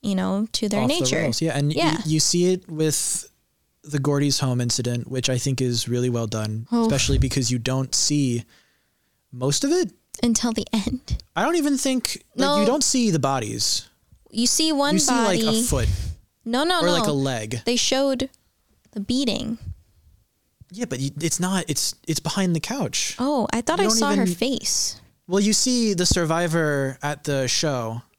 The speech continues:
Speaker 1: Oh, no. Oh, you know what? I feel like the sounds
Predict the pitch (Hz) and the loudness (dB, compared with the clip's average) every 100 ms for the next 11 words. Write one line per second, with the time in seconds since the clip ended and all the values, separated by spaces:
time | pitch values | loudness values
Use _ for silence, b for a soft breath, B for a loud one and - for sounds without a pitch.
0 | _ 233 269 240 233 247 220 - - 302 | _ -2 0 2 2 0 -2 0 0 2
1 | 330 294 240 240 262 311 320 269 269 294 | 2 2 2 2 2 2 2 2 2 -2
2 | - _ _ 247 277 311 339 330 269 294 | -4 _ _ -2 0 0 0 0 0 2
3 | - 214 233 277 302 - | 2 2 2 2 2 0